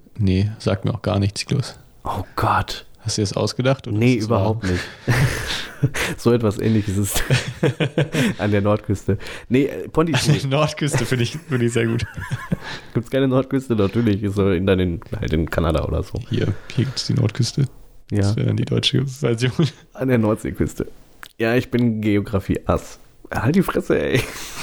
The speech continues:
Speaker 2: <laughs> Arschloch. <laughs> Nein, pass auf.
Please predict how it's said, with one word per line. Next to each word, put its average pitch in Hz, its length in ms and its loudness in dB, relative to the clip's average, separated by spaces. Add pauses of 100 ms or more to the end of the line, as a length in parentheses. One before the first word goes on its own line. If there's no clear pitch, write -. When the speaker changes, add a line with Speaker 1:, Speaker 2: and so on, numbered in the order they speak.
(140)
Speaker 2:
<laughs> - 540 -8
Arschloch. - 640 -4 (400)
<laughs> - 1300 -6
Nein, 143 160 2
pass 131 140 0
auf. 123 260 2